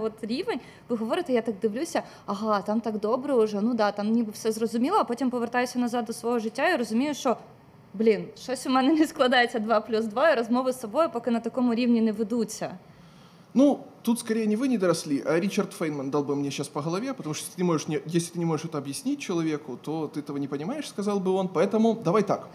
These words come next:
Speaker 1: Мені здається, що тут просто питання, знаєте, свого контексту. Тобто є якийсь контекст, в якому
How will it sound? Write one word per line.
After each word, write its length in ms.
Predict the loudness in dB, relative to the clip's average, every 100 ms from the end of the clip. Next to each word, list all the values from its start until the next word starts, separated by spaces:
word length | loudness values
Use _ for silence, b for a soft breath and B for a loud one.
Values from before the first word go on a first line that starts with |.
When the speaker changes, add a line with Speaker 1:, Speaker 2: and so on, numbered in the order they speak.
| B 0
Speaker 1:
Мені 160 | 0
здається, 360 | 4 2 2 -2
що 140 | -4
тут 140 | -6 -2
просто 340 | -2 -2 -4
питання, 400 | -4 0 0 0
знаєте, 480 | -2 -2 2 0 0
свого 640 | -6 -12 -12 -2 2 2 2
контексту. 640 | 0 2 2 0 -2 -8
Тобто 260 | -6 -4 -2
є 180 | 2 2
якийсь 280 | 2 -2 -2
контекст, 540 | -2 0 0 -2 -6
в 20 |
якому 580 | -4 0 2 2 2